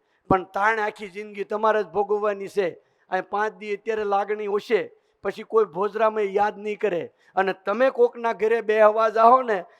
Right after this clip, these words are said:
તોય ડરશે કે કાંક માગવા તો નહીં આવ્યા હોય ને, હગા બધા દૂર વયા જાહે. આ દુનિયાનો ક્રમ છે, એટલે તમે ભૂલી જાઓ,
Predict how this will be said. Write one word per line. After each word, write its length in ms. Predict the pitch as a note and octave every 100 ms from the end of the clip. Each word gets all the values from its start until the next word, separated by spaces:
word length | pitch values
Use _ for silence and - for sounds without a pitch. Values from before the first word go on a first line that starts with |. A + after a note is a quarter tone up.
| _
તોય 180 | D4+ B3+
ડરશે 500 | A#3+ A#3+ C4 - C4+
કે 140 | A#3+ A3
કાંક 220 | G#3+ F#3+
માગવા 480 | F#3+ F#3+ G3 G#3+ G#3+
તો 180 | G#3+
નહીં 260 | G#3+ A#3+ A#3
આવ્યા 200 | A#3 A#3+
હોય 220 | A#3 B3+
ને, 220 | C4+ B3+ - _ _ _ _ -
હગા 220 | G#3 A#3+
બધા 280 | A3+ A3+ A#3
દૂર 260 | G#3 A3+ A#3
વયા 260 | A#3 A#3+
જાહે. 420 | A3+ A3+ F#3+ D3+ A#2+ _ _ F#3+
આ 80 |
દુનિયાનો 520 | G3 G3+ A3 A3 A3+ G#3+
ક્રમ 360 | G#3 B3 B3+
છે, 320 | A#3+ A#3+ F#3+ - - _ _ _ _
એટલે 160 | G3+ A3
તમે 300 | G#3+ G#3+ A#3
ભૂલી 320 | F3 G#3+ B3+
જાઓ, 320 | B3+ A#3 E3+